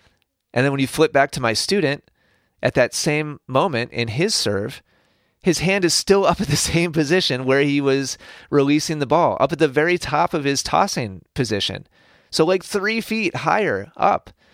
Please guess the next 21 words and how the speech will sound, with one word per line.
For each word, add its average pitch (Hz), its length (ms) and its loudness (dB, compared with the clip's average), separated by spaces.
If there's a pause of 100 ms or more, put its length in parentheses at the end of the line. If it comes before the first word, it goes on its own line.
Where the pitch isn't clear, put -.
(200)
And 123 140 0
all 147 160 4
that 175 180 0
does 165 360 0
is 120 460 -2 (200)
keep - 460 -6 (100)
his 127 340 -4
rotation 120 640 -2
from 113 180 -6
happening 117 580 -2
smoothly. 156 640 -6 (1080)
So 156 320 2 (640)
what, 143 260 -2
so - 320 -6
what's 160 200 2
happened 185 380 0
here? 101 360 -6
Well, 143 140 2
first - 260 0
of 110 80 -2
all, 98 240 0